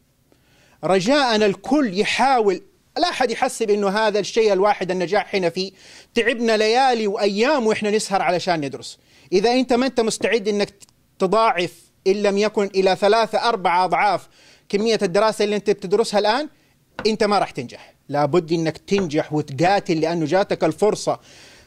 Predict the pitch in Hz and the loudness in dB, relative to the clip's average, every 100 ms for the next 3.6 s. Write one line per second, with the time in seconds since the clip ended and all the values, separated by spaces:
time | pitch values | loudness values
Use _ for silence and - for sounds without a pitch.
0 | _ _ _ _ _ _ 190 190 202 196 | _ _ _ _ _ _ -2 0 2 2
1 | 240 220 170 208 208 220 214 214 202 202 | 0 0 0 0 0 2 2 2 0 0
2 | 180 185 151 127 _ _ - 180 - 240 | 0 0 -2 -10 _ _ -6 -4 0 2
3 | 240 180 196 202 156 | 2 2 0 0 -2